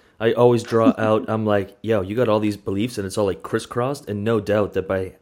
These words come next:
Speaker 1: a quarter of your day, you're completely out of energy versus the second you're aligned, it's a nice straight shot. We can
Speaker 2: Yeah.
Speaker 1: talk about chakras or anything else, but I mean, there's so
Speaker 2: Mm-hmm.
Speaker 1: many mediums and so many ways of doing this. But when you're fully aligned, it's like you've got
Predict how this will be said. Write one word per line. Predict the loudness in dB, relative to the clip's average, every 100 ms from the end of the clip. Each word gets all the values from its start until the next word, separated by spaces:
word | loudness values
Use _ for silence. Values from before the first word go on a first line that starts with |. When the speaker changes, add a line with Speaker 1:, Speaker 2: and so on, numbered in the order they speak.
| _ _ -12
Speaker 1:
a |
quarter | -10 -2 2 4 2
of |
your | 0 -2
day, | -2 -2
you're | -4 -6
completely | -8 -12 -10 -2 0 0 0 0
out | 2
of | 2
energy | 0 -2 -6 -10 -12 -20 -20 _
versus | 6 6 2 -2
the | -4
second | -2 -2 0
you're | 0
aligned, | 0 0 -2
it's | -6
a | -6
nice | -6 -6
straight | -4 -4
shot. | -4 -4 -4 -10 _ -20 -20 -6
We | 0 0
can | 4
Speaker 2:
Yeah. | 4
Speaker 1:
talk | 6 4
about | 2
chakras | 4 4 4 0 0
or |
anything | 0 0 0 -4 -4
else, | -6 -6
but | -2 0
I | 2
mean, | 2
there's | 2
so | 6
Speaker 2:
Mm-hmm. | 8
Speaker 1:
many | 6
mediums | 2 0 0 -2 -4
and |
so | -6 -4
many | -2
ways | -2 -4
of | -4
doing | -4 -4
this. | -4
But | -6
when | -6
you're |
fully | -6 -4
aligned, | -2 -4 -6 -8
it's | -8
like | -8 -8
you've | -4
got | -2 -2